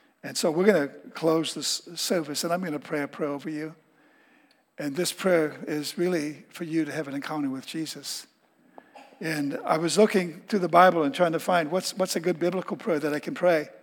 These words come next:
that's scriptural, because I believe the scriptural prayers are the most impactful. And so I found the one in Ephesians chapter three.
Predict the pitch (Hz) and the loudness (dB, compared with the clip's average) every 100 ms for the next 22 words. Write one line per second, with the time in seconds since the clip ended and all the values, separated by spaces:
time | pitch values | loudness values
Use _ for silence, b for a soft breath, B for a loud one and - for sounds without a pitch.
0 | - b b b b b 160 - - 196 | -20 b b b b b -2 -2 4 4
1 | - - 180 - - _ _ _ _ b | 4 -2 -4 -6 -12 _ _ _ _ b
2 | b b _ 165 156 160 160 180 170 151 | b b _ -4 0 0 4 6 6 4
3 | 156 - - - 170 220 170 160 151 160 | -2 0 0 0 0 2 2 2 -2 -4
4 | - 160 131 165 165 - - _ _ b | -4 -6 0 0 0 -10 -14 _ _ b
5 | b b b 185 147 - 165 147 147 - | b b b -4 -2 4 4 4 0 -6
6 | 156 - 202 180 175 170 - 185 156 160 | -6 4 6 6 2 -6 -12 -2 2 2
7 | 156 143 - 185 160 156 143 - - b | 2 -4 -4 -2 -2 -4 -8 -10 -12 b
8 | b b b b b _ _ - - 165 | b b b b b _ _ -12 0 2
9 | 170 - 165 143 131 _ _ _ _ _ | 2 -4 -4 -4 -8 _ _ _ _ _
10 | _ _ _ _ _ _ _ _ _ _ | _ _ _ _ _ _ _ _ _ _
11 | _ _ _ _ _ _ _ _ - 170 | _ _ _ _ _ _ _ _ -2 2
12 | 156 131 | 0 -2